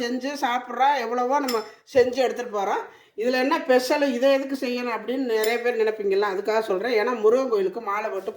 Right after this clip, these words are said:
போயில கண்டிப்பா முருகனுக்கு பிடிச்ச திணை மாவு நம்மளும் சாப்பிட்டுட்டு போறது ரொம்ப நல்லது. முருகனுக்கு பிடிச்ச திணை மாவு எப்படி செய்யறதுன்னு பார்க்கலாமா? அதுக்கு நான் ஒரு கப்பு திணை அரிசி எடுத்து நைட்டே ஊற வச்சுட்டேன். இப்போ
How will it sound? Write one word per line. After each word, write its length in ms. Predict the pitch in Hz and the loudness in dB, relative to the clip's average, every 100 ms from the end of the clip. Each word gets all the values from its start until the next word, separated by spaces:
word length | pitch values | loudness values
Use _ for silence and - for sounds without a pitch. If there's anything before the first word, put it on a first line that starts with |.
| 196 | 0
போயில 340 | 190 196 233 190 | 2 2 0 -2
கண்டிப்பா 400 | 202 214 226 254 - - _ 196 | 0 0 0 -2 -4 -20 _ 2
முருகனுக்கு 420 | 240 262 262 196 190 | 2 4 2 -2 -4
பிடிச்ச 360 | 180 175 254 254 247 | -6 -4 -6 -6 -2
திணை 180 | 247 254 214 | 0 0 0
மாவு 200 | 175 147 - _ _ _ 190 | -2 -4 -10 _ _ _ -4
நம்மளும் 380 | 214 247 277 247 | 0 2 2 0
சாப்பிட்டுட்டு 400 | 214 196 196 190 | -2 0 -4 0
போறது 200 | 190 220 220 | -2 0 0
ரொம்ப 160 | 202 214 190 | 0 2 2
நல்லது. 340 | 185 180 185 - - 208 | 2 2 2 0 -4 -2
முருகனுக்கு 400 | 277 311 277 - | 2 2 0 -2
பிடிச்ச 220 | 185 190 - - | -6 -4 -6 -2
திணை 180 | 277 277 262 | 0 0 0
மாவு 180 | 196 156 - | 0 -2 -4
எப்படி 160 | 233 226 | -8 -2
செய்யறதுன்னு 400 | 220 202 208 220 | 0 0 -2 -4
பார்க்கலாமா? 420 | 208 202 196 202 233 185 - - 226 | -4 -2 -4 -2 -6 -6 -12 -10 -2
அதுக்கு 320 | 220 202 240 330 - - 359 | 0 0 -2 -2 -6 -8 -2
நான் 180 | 370 285 | 2 4
ஒரு 140 | - 320 - | 4 0 -4
கப்பு 280 | 240 - 302 - - _ | -6 -4 -8 -8 -16 _
திணை 160 | 262 294 294 | 2 4 2
அரிசி 200 | 262 247 | 2 2
எடுத்து 240 | 196 - 349 - - _ _ 170 | 2 0 -4 -6 -12 _ _ -2
நைட்டே 380 | 208 262 269 311 262 254 | 2 2 0 0 2 2
ஊற 100 | 277 220 | 2 0
வச்சுட்டேன். 340 | - 151 151 - | -4 -12 -16 -10
இப்போ 100 | 185 | -8